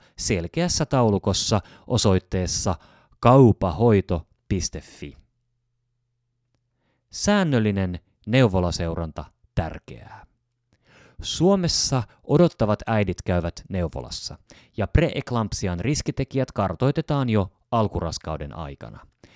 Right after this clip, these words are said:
Lisäksi kaikkien odottajien verenpainetta, proteiinin erittymistä virtsaan ja muita mahdollisia oireita seurataan säännöllisillä neuvolakäynneillä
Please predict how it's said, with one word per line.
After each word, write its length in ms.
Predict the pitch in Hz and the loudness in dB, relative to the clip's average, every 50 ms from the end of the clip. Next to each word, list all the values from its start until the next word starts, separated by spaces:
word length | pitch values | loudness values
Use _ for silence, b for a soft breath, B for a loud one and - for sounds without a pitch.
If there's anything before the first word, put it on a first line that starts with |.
| b b b | b b b
Lisäksi 720 | 92 98 139 - - 120 92 - - - - - 92 80 B B B B B B | 0 2 2 2 2 0 -2 -2 -4 -8 -8 -8 -8 -10 B B B B B B
kaikkien 640 | - 143 170 196 202 _ - - 160 151 139 131 - | 0 0 2 2 0 _ -4 -2 0 0 0 0 0
odottajien 760 | 123 120 117 107 - _ - 101 90 82 87 85 82 78 73 90 | 0 2 0 0 -2 _ -8 -6 -6 -6 -6 -8 -8 -8 -6 -4
verenpainetta, 920 | 107 120 127 120 117 - - 110 107 104 101 101 - _ _ - 98 B B B B B - | -4 -2 -2 -4 -4 -2 -2 -2 -2 -2 -2 -4 -8 _ _ -8 -8 B B B B B 4
proteiinin 680 | 123 127 135 - - 120 101 95 92 90 85 87 87 92 | 4 4 4 4 2 0 0 0 -2 -2 -4 -6 -8 -8
erittymistä 720 | - 117 110 107 95 - - 90 82 80 - - 90 82 | -8 -6 -6 -6 -6 -8 -10 -10 -10 -10 -10 -10 -8 -6
virtsaan 600 | 143 156 165 147 - - - 143 131 123 127 127 | -4 -4 -4 -6 -8 -8 -6 -4 -2 -2 -2 -2
ja 80 | 127 | -2
muita 300 | 131 156 180 175 139 120 | -2 -2 -2 -2 -2 -2
mahdollisia 640 | 110 120 123 117 107 104 98 92 92 - 101 95 92 - | -2 0 -2 -2 0 -2 -2 -2 -2 -2 -4 -4 -4 -4
oireita 460 | - 127 123 113 98 95 90 - 95 90 | -2 0 0 0 0 -2 -4 -6 -8 -8
seurataan 560 | - 123 104 92 92 98 - - 151 151 147 | -6 -4 -4 -4 -6 -6 -6 -6 -6 -4 -4
säännöllisillä 720 | - 151 139 123 113 104 98 92 92 - 104 95 95 92 | -4 -4 -2 -2 -2 -4 -4 -4 -6 -6 -8 -8 -8 -8
neuvolakäynneillä 1000 | 95 95 95 87 90 90 85 80 - 98 92 90 90 90 90 90 90 90 92 | -6 -6 -6 -6 -6 -8 -10 -10 -8 -8 -6 -6 -6 -6 -8 -8 -6 -6 -8